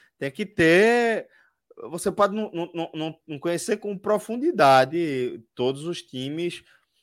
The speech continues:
é, da competição que você tá narrando, mas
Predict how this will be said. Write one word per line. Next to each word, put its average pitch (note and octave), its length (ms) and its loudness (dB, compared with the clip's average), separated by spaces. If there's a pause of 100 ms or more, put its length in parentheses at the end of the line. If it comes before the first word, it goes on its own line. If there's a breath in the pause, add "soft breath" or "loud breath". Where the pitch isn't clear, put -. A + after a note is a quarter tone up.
(180)
é, A2+ 400 0
da A#2 280 -2
competição - 400 -8
que - 80 -16
você F3 80 -10
tá F3+ 140 -4
narrando, B2+ 480 -6
mas F#3 420 -6